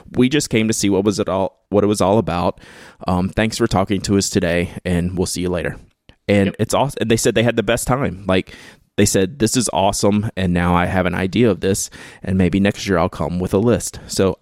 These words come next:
Speaker 1: absolutely, it's worth going to a pen show just because you can see things, touch things, feel things.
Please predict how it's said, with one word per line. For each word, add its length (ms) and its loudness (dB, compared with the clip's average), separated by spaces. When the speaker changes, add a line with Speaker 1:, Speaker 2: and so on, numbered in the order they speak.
Speaker 1:
absolutely, 720 2
it's 140 -2
worth 320 0
going 200 2
to 60 -2
a 60 -2
pen 180 0
show 180 0
just 200 -4
because 260 0
you 60 -4
can 120 -2
see 220 -2
things, 400 -2
touch 300 -4
things, 280 -4
feel 220 0
things. 400 -4